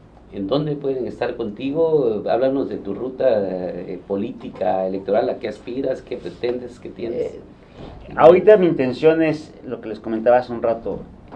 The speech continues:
Speaker 2: ayudar a la población, que de la mano nos concienticemos, nos informemos, para que en un futuro podamos tomar decisiones con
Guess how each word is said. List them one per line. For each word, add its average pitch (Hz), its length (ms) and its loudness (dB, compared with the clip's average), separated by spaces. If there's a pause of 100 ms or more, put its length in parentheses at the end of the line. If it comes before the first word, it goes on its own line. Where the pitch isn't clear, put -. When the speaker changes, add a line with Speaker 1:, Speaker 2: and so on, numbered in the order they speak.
(200)
Speaker 2:
ayudar 135 600 2 (260)
a 113 120 -4
la 107 200 -4
población, 127 720 0 (500)
que 110 100 -12
de 104 120 -2
la 107 100 -2
mano 131 360 -2 (100)
nos 110 160 -10
concienticemos, 117 1000 -2
nos 98 200 -16
informemos, 123 920 -4 (440)
para 104 240 0
que 110 80 -6
en 107 100 -4
un 123 100 -4
futuro 131 440 -4
podamos 117 420 0
tomar 107 320 -6 (220)
decisiones 117 680 -6 (960)
con 101 380 -6